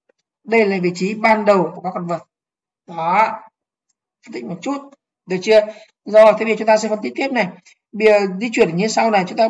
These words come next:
chúng ta bấm nút space thì nó bắt đầu, à, di chuyển. Thì muốn cho di chuyển theo nút nhau thì phải làm như này.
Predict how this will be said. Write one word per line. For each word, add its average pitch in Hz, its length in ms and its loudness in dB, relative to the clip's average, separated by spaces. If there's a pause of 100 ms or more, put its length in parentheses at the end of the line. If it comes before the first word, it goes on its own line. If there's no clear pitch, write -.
(340)
chúng 233 140 -6
ta 214 400 2
bấm 220 320 2
nút 330 160 2 (120)
space 226 440 2
thì 180 340 -2
nó 175 200 -6
bắt 220 160 -2
đầu, 185 220 2
à, 165 100 0 (420)
di 208 160 -6
chuyển. 180 420 0 (320)
Thì 226 100 -6
muốn 226 320 0
cho 277 100 -6
di 269 120 -4
chuyển 180 300 -2
theo 214 100 2 (180)
nút 214 220 -4
nhau 247 200 2
thì 196 60 -8
phải 170 80 -6
làm 175 200 0
như 202 120 -2
này. 214 160 2